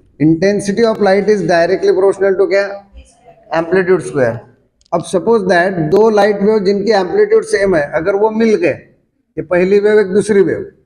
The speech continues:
तो दोनों की amplitude add होके double हो जाएगा, तो हमें जो पॉइंट मिलेगा वो कैसा रहेगा? Bright point। पर अगर दोनों opposite phase में मिले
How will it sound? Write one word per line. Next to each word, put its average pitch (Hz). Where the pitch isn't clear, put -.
तो 160
दोनों 175
की 208
amplitude 214
add 196
होके 196
double 220
हो 214
जाएगा, 208
तो 170
हमें 180
जो 196
पॉइंट 202
मिलेगा 202
वो 202
कैसा 202
रहेगा? 190
Bright 147
point। 120
पर 143
अगर 190
दोनों 170
opposite 170
phase 170
में 165
मिले 139